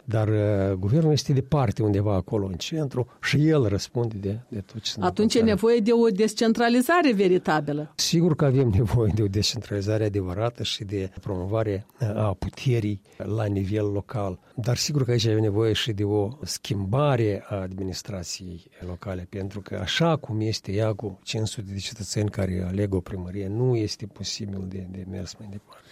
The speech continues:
Speaker 2: Cât de mult au nevoie cetățenii de modele în societate?
Speaker 1: Este un lucru foarte important.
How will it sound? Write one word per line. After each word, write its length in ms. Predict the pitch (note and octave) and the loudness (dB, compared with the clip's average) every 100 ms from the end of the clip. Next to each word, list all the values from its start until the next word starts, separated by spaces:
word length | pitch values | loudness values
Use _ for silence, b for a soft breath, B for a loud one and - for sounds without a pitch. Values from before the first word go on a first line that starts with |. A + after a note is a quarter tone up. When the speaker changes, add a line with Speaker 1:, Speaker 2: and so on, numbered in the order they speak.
| B B B B | B B B B
Speaker 2:
Cât 180 | - D4 | 0 4
de 80 | C4 | 6
mult 260 | B3 C4 B3+ | 6 6 4
au 100 | B3 | 4
nevoie 360 | A3+ G3 A3+ | 4 4 2
cetățenii 640 | G#3 G#3 G#3 F#3+ A3+ G#3+ | 4 2 2 2 4 4
de 100 | G3 | 4
modele 540 | G3+ G3 F3+ G3 D#3+ D3+ | 2 4 4 2 2 0
în 100 | E3 | -4
societate? 760 | - D#3+ - - - B2+ D#3 _ - | -6 -8 -8 -8 -10 -10 -14 _ -8
Speaker 1:
Este 260 | C#3 - G3+ | -6 0 2
un 60 | |
lucru 180 | F3 - | 2 0
foarte 240 | C#3+ B2 | 0 2
important. 680 | C3+ G#2+ F#2 - F2 - - | 0 -2 -8 -8 -12 -12 -12